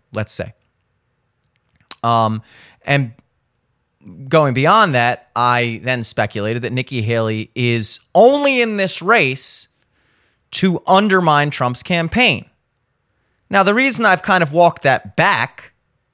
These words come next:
I haven't walked it back. I just have kind of, like, not, I, not really thought about it too much recently. And the reason I haven't is because she's not really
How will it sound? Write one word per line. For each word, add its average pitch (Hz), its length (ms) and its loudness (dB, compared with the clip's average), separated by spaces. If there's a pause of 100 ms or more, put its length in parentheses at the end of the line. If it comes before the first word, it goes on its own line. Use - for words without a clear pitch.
(1700)
I 180 120 2
haven't 180 280 0
walked 143 340 2
it 117 100 -6
back. 131 320 0
I 117 80 2
just 117 200 -4
have 123 120 -4
kind 127 260 0
of, 107 120 -6
like, 107 280 -2 (560)
not, 117 320 -6 (140)
I, 113 140 -2 (680)
not 117 200 -2
really 107 300 -6 (380)
thought 120 180 4
about 98 240 -2
it - 80 -14
too 98 140 -8
much 95 380 -8
recently. 104 480 -8
And 131 80 -4
the 147 60 -4
reason 175 200 0
I 143 120 2
haven't 151 380 0
is 131 120 -6
because 135 500 0 (1600)
she's 185 400 -2
not 170 440 2 (220)
really 151 720 0